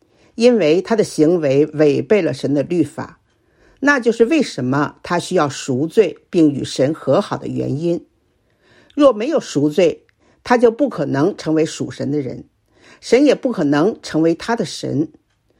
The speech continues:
人必须是照着神律法的人，神就照着他的律法做他的神。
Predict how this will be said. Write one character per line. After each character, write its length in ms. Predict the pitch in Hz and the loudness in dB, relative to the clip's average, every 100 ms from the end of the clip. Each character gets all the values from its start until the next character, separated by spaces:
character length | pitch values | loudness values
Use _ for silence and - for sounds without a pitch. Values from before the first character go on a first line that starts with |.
| _ - - | _ -20 -2
人 300 | 185 208 254 | 2 2 2
必 160 | 269 | 0
须 140 | 233 262 | 0 0
是 160 | 208 | 0
照 180 | 180 214 | 2 2
着 140 | 147 | 2
神 340 | 139 - 143 196 | -4 0 0 2
律 160 | 254 | 0
法 220 | 208 131 - | -2 -4 -10
的 120 | 127 | -8
人， 300 | 123 117 165 _ _ _ _ _ | -8 -10 -14 _ _ _ _ _
神 340 | - 151 180 | 0 2 2
就 160 | 208 196 | 2 2
照 200 | 214 160 | 2 -2
着 100 | 135 | -4
他 180 | 202 | -4
的 120 | 196 165 | -2 -2
律 240 | 247 208 | 0 -2
法 360 | 131 - - - | -2 -14 -14 -16
做 240 | - 160 - | -2 -2 -2
他 160 | 139 | -8
的 100 | 131 | -10
神。 380 | 120 - - | -12 -14 -14